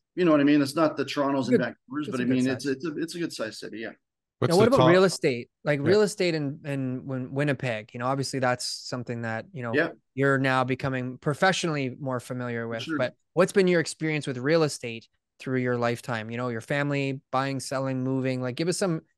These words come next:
Speaker 2: insight into
Speaker 1: Yeah.
Speaker 2: the Winnipeg real estate
Speaker 1: Well,
Speaker 2: scene.
Speaker 1: I would say, well, I'll just tell you, as it sits, um, right now, we have the actual, the average ho-, price home right now is, like, four hundred and ten thousand, four hundred and fifteen thousand.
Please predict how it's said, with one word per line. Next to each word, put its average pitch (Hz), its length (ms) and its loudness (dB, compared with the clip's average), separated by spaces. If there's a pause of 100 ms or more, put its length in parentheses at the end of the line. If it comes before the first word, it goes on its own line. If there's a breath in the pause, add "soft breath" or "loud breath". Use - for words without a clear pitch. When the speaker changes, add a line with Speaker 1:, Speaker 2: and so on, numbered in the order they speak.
(120)
Speaker 2:
insight 139 440 0
into 120 160 -6
Speaker 1:
Yeah. 123 80 0
Speaker 2:
the 117 80 -4
Winnipeg 120 420 -6
real 120 140 -4
estate 113 300 -10 (580)
Speaker 1:
Well, 151 340 6
Speaker 2:
scene. 151 100 -2
Speaker 1:
I 165 60 2
would 185 140 2
say, - 180 -4
well, 160 160 4
I'll 165 80 2
just 180 180 -4
tell 185 140 2
you, 156 160 0
as 165 260 -2
it 175 140 -6
sits, - 560 -8 (200)
um, 127 360 0
right 143 220 0
now, 131 500 -4 (260)
we 135 140 2
have 131 480 2 (240)
the 127 240 -2
actual, 151 460 2
the 127 140 0
average 139 580 0
ho-, 131 260 -10 (160)
price 135 340 0 (160)
home 135 260 0
right 123 180 0
now 123 140 2
is, 123 100 -2
like, 117 140 -2
four 131 200 0
hundred 131 240 4
and 120 140 -2
ten 120 200 -2
thousand, 98 440 -4
four 120 80 -2
hundred 117 240 2
and 107 80 -4
fifteen 110 340 -4
thousand. 85 340 -6